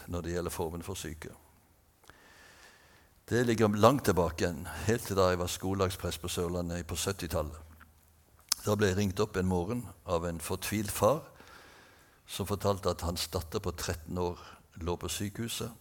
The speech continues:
hadde vært bevisstløs i fjorten dager. Hun hadde fått meslingene, og meslingene hadde gått til hodet, og hun hadde fått hjernebetennelse. Og legene ga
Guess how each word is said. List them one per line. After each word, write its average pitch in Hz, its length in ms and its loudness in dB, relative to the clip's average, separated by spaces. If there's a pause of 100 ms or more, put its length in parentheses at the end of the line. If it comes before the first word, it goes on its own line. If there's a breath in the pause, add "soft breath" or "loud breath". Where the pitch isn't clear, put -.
(220)
hadde 90 220 -4
vært 80 180 -2
bevisstløs 87 600 -4
i 87 80 -6
fjorten 98 440 -8
dager. 78 320 -6 (1120)
Hun 90 120 -2
hadde 87 200 0
fått 82 240 -6
meslingene, 113 500 -2 (760)
og 85 160 -4
meslingene 85 480 -4
hadde 80 120 -4
gått 80 180 -4
til 85 100 -2
hodet, 117 360 -2
og 92 120 -8
hun 85 80 -4
hadde 78 120 -8
fått 85 200 -6
hjernebetennelse. 85 880 -4 (1120 loud breath)
Og 92 100 -2
legene 90 440 0
ga 80 120 0